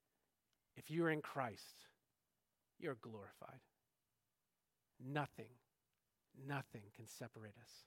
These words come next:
from the love of God in Christ Jesus.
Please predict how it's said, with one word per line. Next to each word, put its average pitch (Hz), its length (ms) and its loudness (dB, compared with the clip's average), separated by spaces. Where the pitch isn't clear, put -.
from 135 140 -4
the 117 60 -2
love 127 220 4
of 123 120 -8
God 107 300 -4
in 117 80 -10
Christ - 340 -8
Jesus. - 300 -14